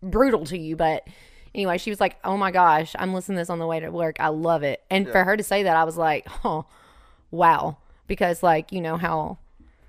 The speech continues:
Speaker 1: picky some people are, and you're just like, "Wow, if this person liked it, then it must have been
Speaker 2: Yeah, they're, like, the
Speaker 1: decent."
Speaker 2: most critical, and it's always the ones you don't really expect it. 'Cause I was, there were some people that I knew that were just gonna just, they were gonna listen just to pick out anything that they could say.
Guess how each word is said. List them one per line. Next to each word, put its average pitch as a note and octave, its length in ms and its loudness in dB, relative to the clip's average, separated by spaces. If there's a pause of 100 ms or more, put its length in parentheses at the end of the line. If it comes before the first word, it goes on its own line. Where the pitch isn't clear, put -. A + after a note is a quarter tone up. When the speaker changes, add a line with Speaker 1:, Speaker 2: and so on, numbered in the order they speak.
(420)
Speaker 1:
picky F#3 260 -2
some F#3+ 140 -4
people E3+ 220 0
are, F#3+ 200 6
and D#3+ 100 -4
you're E3 80 -2
just D#3+ 120 -6
like, E3 200 0
"Wow, F#3+ 180 4
if D3 80 -2
this - 140 -4
person E3 280 -2
liked D#3+ 220 -4
it, C#3+ 140 -2
then D#3 240 -6
it D#3 120 -6
must E3+ 300 -6
have E3 100 -10
been E3 220 -6
Speaker 2:
Yeah, D#3 220 -4 (160)
they're, F3+ 140 2
like, G3 160 6
the - 40 -2
Speaker 1:
decent." F3+ 140 0
Speaker 2:
most E3 260 0
critical, D#3 480 -2
and D3 100 -4
it's D3 140 -4
always F#3 300 4
the D#3 80 -4
ones D3+ 240 -2
you C#3+ 60 -10
don't D3 280 -6
really D3+ 240 -6
expect D#3+ 440 -8
it. F#3+ 60 -6
'Cause D#3 160 -8
I E3+ 100 4
was, G#3 280 0 (380)
there G3 80 4
were A3+ 80 4
some B3 160 -4
people A3+ 260 -4
that F3+ 120 4
I E3+ 120 6
knew E3 400 0
that E3 100 2
were D#3 80 -2
just D3 260 -10
gonna D3 220 -6
just, D3+ 420 -14 (300)
they E3 160 4
were A#3+ 120 8
gonna A3+ 180 4
listen F#3 320 -2
just D#3+ 240 -8
to E3+ 80 -8
pick - 260 -8
out C3 240 -2
anything D#3 420 -8
that C#3+ 120 -10
they D3 60 -8
could G#3+ 220 -4
say. F#3+ 200 -4